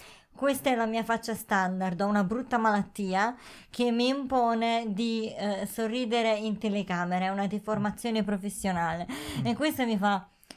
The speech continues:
Speaker 1: Il sorrisino è inappropriato. Ma magnato un'emozione!
Speaker 2: Va bene, allora qual è il tema di oggi e perché lo facciamo?
Speaker 1: Vogliamo solo acchiappare like e monetizzare sulla vostra
Speaker 2: Mm.
Speaker 1: crudeltà.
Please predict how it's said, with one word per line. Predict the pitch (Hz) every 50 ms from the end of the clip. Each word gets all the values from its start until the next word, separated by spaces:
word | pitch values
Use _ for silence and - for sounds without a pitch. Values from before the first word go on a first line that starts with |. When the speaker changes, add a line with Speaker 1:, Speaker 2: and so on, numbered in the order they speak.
| - - - - -
Speaker 1:
Il | - - 208
sorrisino | - - - 262 269 240 247 269 285 269 240 262 294 311 339 330 330 311 285
è | 269 262
inappropriato. | 262 262 269 262 262 262 - 262 277 262 269 254 220 156 - - - - 165 - - - 170 156 - 180 - _ _ _ - - - - - - _ -
Ma | 320 392 466 494 480 480 403 381 370
magnato | 359 330 311 311 302 285 285 269 233 254 240
un'emozione! | 247 240 240 240 233 226 226 208 214 - - - 220 233 240 226 220 220 214 208 208 202 196 202 202 202 196 190 - -
Speaker 2:
Va | - - -
bene, | - 135 127 131
allora | 139 151 156 151 160 -
qual | - - 170 175 185 185
è | 180 175 175 170 -
il | 208 165 156 151 151 147 139 - - _ _ _ _ _ _ _ _ _ _
tema | _ - 160 160 156 156 151 147 147 143 127 - _ _ _ _ _ _
di | - 135 135 143
oggi | 165 202 185 151 151 -
e | - 151
perché | - 156 147 143 - - 196
lo | 170 131
facciamo? | - - 123 117 - - 127 110 110 113 120 - - - -
Speaker 1:
Vogliamo | 190 208 240 226 240 247 240 233 220
solo | 180 254 262 262
acchiappare | 262 262 - 226 220 226 - 220 220 214 208
like | 214 202 202 202 202 202 202 - 196
e | - 202
monetizzare | 208 202 190 190 190 190 180 - 202 190 151 151 156 180 190 185 175 175 170 170 170
sulla | 165 - 196 175 175
vostra | 156 175 170 - 139 127 165 -
Speaker 2:
Mm. | 131
Speaker 1:
crudeltà. | 127 170 180 180 156 165 165 156 139 - _ - 175 143 117 139 160